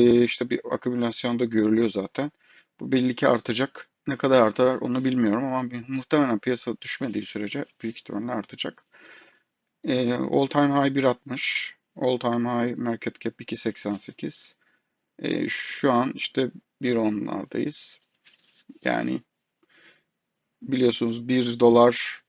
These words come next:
her zaman önemli bir seviyedir psikolojik olarak. Bir doları görebilir gibi geliyor bana. Bakalım. E, tabii bu önümüzdeki airdroplarla da ilgili. Yani önümüzde airdroplar gelirse,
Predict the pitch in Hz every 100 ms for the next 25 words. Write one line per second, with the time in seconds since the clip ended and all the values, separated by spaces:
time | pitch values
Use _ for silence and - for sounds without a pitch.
0 | _ - 113 104 107 113 117 117 117 110
1 | 117 110 - 98 95 - - - - -
2 | 107 104 - 107 123 - 143 131 120 117
3 | 120 113 107 110 117 - - - _ _
4 | _ _ - 110 110 110 104 117 98 95
5 | 113 131 - 110 - _ _ _ _ _
6 | _ _ _ _ _ _ 127 127 127 120
7 | 160 170 160 170 170 - _ _ _ _
8 | - 135 147 151 160 170 151 151 147 151
9 | 160 151 156 156 151 143 110 101 107 110
10 | 180 _ _ _ _ - - 120 131 139
11 | 139 - 139 135 139 135 - 139 135 -
12 | - _ _ _ _ _ _ _ _ -
13 | - _ - - 127 139 - 131 139